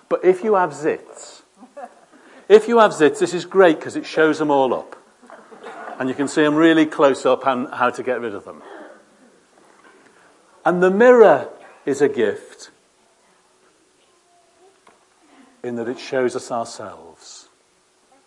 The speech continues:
It shows us what's good about ourselves and what's not so good. And it's a reminder that Jesus came to be a saviour,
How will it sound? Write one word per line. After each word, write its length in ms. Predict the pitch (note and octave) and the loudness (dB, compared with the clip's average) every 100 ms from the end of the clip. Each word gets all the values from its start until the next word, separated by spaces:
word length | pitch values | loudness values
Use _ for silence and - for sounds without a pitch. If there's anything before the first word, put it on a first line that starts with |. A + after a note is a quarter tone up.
| _ D4+ D4+ _ _ _ D#4+ B3+ _ _ _ _ _ _ _ _ | _ -20 -20 _ _ _ _ _ _ _ _ _ _ _ _ _
It 100 | - | -18
shows 300 | - D#3+ E3 | 0 2 2
us 160 | F3+ - | -2 0
what's 220 | D#3+ - | -2 -2
good 240 | - F3 | -2 0
about 340 | C#3+ G#2+ G2+ - | 0 0 0 -2
ourselves 920 | G2+ F#2 A2 E2+ D#2+ F#2+ B2+ B2+ - _ _ _ _ _ _ _ _ _ _ _ _ _ _ | -8 -8 -10 -10 -10 -12 -12 -14 -20 _ _ _ _ _ _ _ _ _ _ _ _ _ _
and 120 | A2+ | -8
what's 240 | A2+ A2 | -8 -8
not 220 | - A2+ - | -14 -14 -16
so 140 | - | -20
good. 280 | - D2 - _ _ A#4+ A#4 A4 A4+ A#4 A#4+ A#4+ _ _ _ _ - - | -20 -20 -20 _ _ _ _ _ _ _ -20 _ _ _ _ _ -20 -12
And 80 | C#3 | -12
it's 140 | - | -4
a 40 | D3 | -2
reminder 540 | D3 D#3+ F3+ F3+ F3 | 0 2 2 0 -2
that 120 | D#3+ | -2
Jesus 420 | E3 E3 D#3+ D3+ - | -6 -8 -10 -10 -12
came 520 | F3+ D3+ G2 E2 D#2+ _ _ _ _ _ _ _ _ | -10 -10 -10 -18 -20 _ _ _ _ _ _ _ _
to 80 | - | -10
be 120 | A#2 | -8
a 60 | A2+ | -8
saviour, 600 | A2 B2 G#2+ F2 F2 | -8 -8 -8 -12 -20